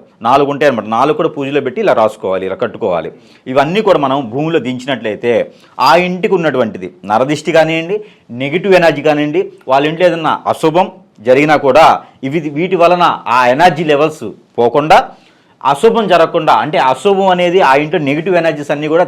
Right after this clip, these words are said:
తీసేసే విధంగా ఉంటుంది. కొన్ని రకాల కార్యక్రమాలు జరిగినప్పుడు ఒక సంవత్సరం పాటు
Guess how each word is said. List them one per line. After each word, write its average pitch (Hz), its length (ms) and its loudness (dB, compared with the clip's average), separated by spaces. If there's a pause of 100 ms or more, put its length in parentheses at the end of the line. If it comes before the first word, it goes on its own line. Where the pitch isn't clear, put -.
తీసేసే 151 420 -6
విధంగా 135 300 0 (240)
ఉంటుంది. 95 300 -8 (440)
కొన్ని 165 200 2
రకాల 190 340 4 (400)
కార్యక్రమాలు 156 440 2
జరిగినప్పుడు 135 420 0 (420)
ఒక 127 180 -10
సంవత్సరం 156 340 -2
పాటు 156 420 2